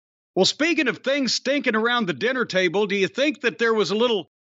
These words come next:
hint of a smell of jealousy around the dinner table at the McMahon family household, that Triple H has gotten all the attention lately and poor Stephanie's been left out? So now, to, in response to this, she got her own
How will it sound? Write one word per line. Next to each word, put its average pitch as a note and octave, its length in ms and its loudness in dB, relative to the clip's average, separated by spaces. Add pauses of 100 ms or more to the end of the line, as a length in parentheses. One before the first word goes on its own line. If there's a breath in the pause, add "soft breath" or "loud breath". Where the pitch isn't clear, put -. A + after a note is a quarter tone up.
(140)
hint C4+ 440 -2
of G#3 180 0
a F#3 80 0
smell B3+ 500 0
of E3 140 -2
jealousy C#4+ 680 0
around A#3+ 320 0
the G#3 80 2
dinner A#3 280 -2
table A#3+ 400 -2
at G#3 80 -2
the - 80 -6
McMahon F#3 560 0
family A#3 440 0
household, G#3 720 -2
that F#3 180 0 (840)
Triple A3 460 0
H A#3+ 240 2
has F3+ 140 0
gotten A3 320 0
all A#3 160 2
the G#3 120 2
attention G#3 480 0
lately A3+ 520 0
and C3 260 0 (180)
poor G3+ 220 0
Stephanie's G#3 560 0
been E3 160 -2
left F#3+ 380 -2
out? G3 240 0
So E3 240 2
now, F#3+ 420 0 (320)
to, C3+ 240 -2
in D3 140 0
response F#3+ 560 0
to D#3+ 80 0
this, F#3+ 180 -2
she E3+ 200 0
got E3 220 0
her D#3 240 0
own A#3+ 360 0